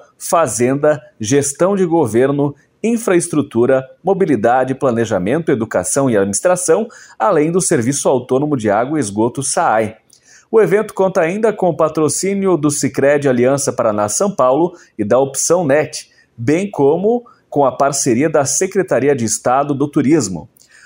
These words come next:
A programação cultural promete animar o público com shows musicais da dupla Guilherme e Gabriela na sexta-feira, dia seis, às vinte e trinta. Nicolas Neto no sábado, dia sete, às dezenove e trinta,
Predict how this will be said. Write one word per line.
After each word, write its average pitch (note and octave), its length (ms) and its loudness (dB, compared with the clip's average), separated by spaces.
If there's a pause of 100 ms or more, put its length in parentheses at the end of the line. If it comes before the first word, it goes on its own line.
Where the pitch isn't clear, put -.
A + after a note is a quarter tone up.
(140)
A G#2 120 0
programação D3+ 680 0
cultural F3 480 0
promete D3 420 0
animar C3 360 0
o A#2+ 80 0
público D3+ 480 -2
com A2 240 -4
shows G#3 480 0
musicais B2+ 640 -2
da A2+ 140 2
dupla C3 340 -2
Guilherme A2+ 640 0
e - 20 -2
Gabriela A#2+ 580 2
na G#2+ 140 -2
sexta-feira, G2 640 -2
dia B2+ 180 2
seis, - 480 0 (260)
às A#2 200 0
vinte D#3+ 220 -2
e F3 40 -4
trinta. D#3+ 500 -2 (380)
Nicolas E3 540 0
Neto C#3 320 0
no A2 100 -2
sábado, A2+ 460 0
dia B2 220 0
sete, C#3+ 440 0
às A2 80 0
dezenove G2+ 520 0
e - 40 0
trinta, C#3+ 460 0